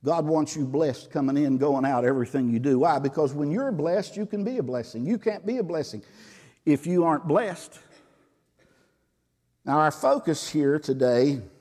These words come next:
as New Testament priests should be to bring forth bread and wine. And Jesus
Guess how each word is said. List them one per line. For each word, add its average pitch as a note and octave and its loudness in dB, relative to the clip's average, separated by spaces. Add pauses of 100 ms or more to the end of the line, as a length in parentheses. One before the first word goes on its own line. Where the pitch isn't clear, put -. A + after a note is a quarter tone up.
(1000)
as C3 -4
New G3 2
Testament F#3 -2
priests D3 0 (1000)
should F#3+ 2
be F#3 4
to F3 0
bring F#3 0
forth E3 0 (520)
bread D#3 6
and D3+ 2
wine. A#2+ 2
And G#2+ -2
Jesus E3+ -2